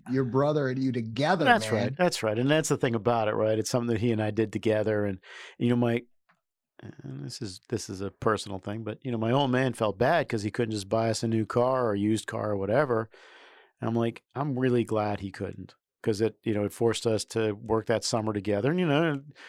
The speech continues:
Speaker 2: we worked our jobs, and during the day we hunted around on, in junkyards or we bolted parts together.
Speaker 1: And then once it was built, you guys fought over who g-, got to drive it.
Speaker 2: Yeah, yeah. I mean, you know, we
Speaker 1: <laughs>
Speaker 2: and, and we, you know, we bombed around the neighborhood. It, like I said, it was quick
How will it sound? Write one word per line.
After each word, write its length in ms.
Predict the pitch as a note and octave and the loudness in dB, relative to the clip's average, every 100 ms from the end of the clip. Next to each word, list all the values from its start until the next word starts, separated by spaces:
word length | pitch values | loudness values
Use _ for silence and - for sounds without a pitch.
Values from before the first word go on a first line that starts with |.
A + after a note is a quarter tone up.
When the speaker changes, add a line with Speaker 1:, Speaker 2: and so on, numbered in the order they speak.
| - - _ - | -20 -20 _ -4
Speaker 2:
we 120 | A#2+ | 2
worked 240 | B2 C3 D3 | 4 4 4
our 120 | C3 | 4
jobs, 480 | B2+ B2 C3+ D#3 B2 | 4 4 4 2 0
and 100 | A#2 | 2
during 200 | B2+ B2 | 2 2
the 60 | |
day 280 | A2 A#2 B2 | 2 4 4
we 160 | B2+ A2 | 4 4
hunted 320 | A#2+ A#2 A#2+ | 2 0 2
around 320 | A#2 A#2 B2 | 2 2 2
on, 200 | B2 A#2 - | 0 -2 -2
in 160 | A#2 | -2
junkyards 640 | A2 B2 B2 B2 B2 D#3 B2+ | 2 2 2 2 2 2 0
or 60 | |
we 140 | A2 A2 | 0 2
bolted 480 | - G#2+ A2 A#2 - | 2 2 0 -2 0
parts 260 | A#2 A2 | 0 0
together. 480 | B2+ A#2 C#3+ A#2 G2 - - - - - | 0 2 2 2 -2 -8 -20 -20 -10 -2
Speaker 1:
And 140 | A#2+ | 2
then 160 | B2+ A#2+ | 4 4
once 200 | B2+ B2+ | 4 4
it 120 | B2+ | 2
was 160 | B2+ G2+ | 2 2
built, 340 | A2+ C3 C3+ G#2+ | 4 2 0 -4
you 120 | G2+ | -6
guys 340 | G2+ G2 F2+ - _ _ _ _ _ - | -4 -2 -4 -10 _ _ _ _ _ -2
fought 180 | G#2+ A#2 | 0 2
over 400 | A#2 A2 G2 F#2+ | 2 2 0 0
who 180 | A#2+ | 0
g-, 120 | G#2 A2+ - | 0 -6 -6
got 200 | G#2 A2+ | -4 -2
to 100 | A#2+ | -2
drive 340 | G#2 G#2 G2 E2+ | 0 2 2 0
it. 140 | E2 - | -6 -2
Speaker 2:
Yeah, 260 | G3 A3+ F#3+ - - | -2 -2 -6 -14 -6
yeah. 240 | E3 F#3 F3+ | -4 -4 -2
I 160 | D3 | 0
mean, 180 | D#3 E3 | 0 2
you 40 | |
know, 120 | E3 D#3 | 2 2
we 120 | D#3 | 2
Speaker 1:
<laughs> 20 | |
Speaker 2:
and, 340 | - D3 C#3+ | 2 0 -2
and 140 | D3 D3 | -2 -2
we, 160 | D3+ D3 | -2 -2
you 80 | D#3+ | -4
know, 80 | E3+ | -2
we 100 | C3+ | 2
bombed 320 | B2+ C3 C#3 | 2 2 0
around 200 | C#3+ D3 | 0 0
the 80 | C3+ | 0
neighborhood. 400 | C#3 D3+ F3 C3 | 0 0 0 0
It, 120 | A#2+ | 0
like 160 | C#3 | 0
I 40 | D3 | 0
said, 300 | - E3+ C#3+ | 0 -2 -2
it 120 | - | -2
was 140 | D#3 - | -2 -4
quick 540 | - E3 G3 A3 - | 0 2 2 0 -10